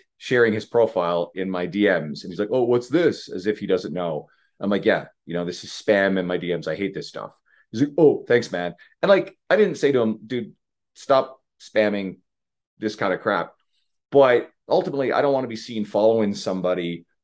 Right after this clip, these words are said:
who is spamming other accounts 'cause they look at this account and they find out that I'm following it. It's like, ew.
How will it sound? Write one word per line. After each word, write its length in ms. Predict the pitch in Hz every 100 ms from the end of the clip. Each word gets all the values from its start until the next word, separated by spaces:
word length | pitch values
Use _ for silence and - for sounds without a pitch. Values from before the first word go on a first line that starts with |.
| -
who 480 | 104 95 90 85 - _ _ _ 117
is 200 | 110 -
spamming 380 | 117 110 104
other 180 | 98 92
accounts 420 | 87 117 80 71
'cause 120 | - 101
they 100 | 104
look 220 | 113 -
at 80 | 95
this 140 | 101
account 220 | - 107
and 80 | 85
they 80 | 87
find 180 | 98 90
out 60 |
that 80 | 85
I'm 140 | 90 85
following 340 | 92 85 76
it. 120 | 60
It's 120 | -
like, 140 | - - -
ew. 300 | 92 73